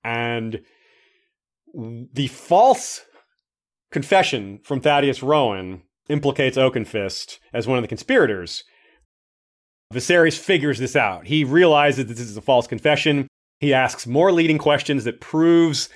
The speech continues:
that the confession was fake, and all this happens. Basically, and Alan isn't aware of any of this, at least not directly. He's not there for this, because all this time, he is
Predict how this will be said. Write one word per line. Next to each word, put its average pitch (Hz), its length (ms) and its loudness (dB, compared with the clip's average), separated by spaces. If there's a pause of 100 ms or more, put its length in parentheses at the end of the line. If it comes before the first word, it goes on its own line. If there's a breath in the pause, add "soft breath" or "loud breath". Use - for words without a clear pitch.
(120)
that 135 280 -2
the 123 180 -6 (140)
confession 131 680 -2
was 107 240 -8
fake, 147 400 0 (480 soft breath)
and 131 640 0 (840 soft breath)
all 143 160 4
this 135 140 0
happens. 104 320 -2
Basically, 147 460 0
and 143 80 2
Alan 175 280 2
isn't 120 280 -2
aware 117 280 0
of 92 80 -4
any 92 160 -12
of 87 60 -14
this, 92 180 -12
at 123 60 -12
least - 140 -10
not 110 140 -6
directly. 104 380 -6
He's 117 100 -10
not 90 200 -8
there 95 400 -6
for - 160 -10
this, 87 300 -12 (360 soft breath)
because 123 480 -2 (160)
all 277 180 4
this 269 160 -4
time, 117 560 -2 (160)
he 151 240 0
is 143 480 0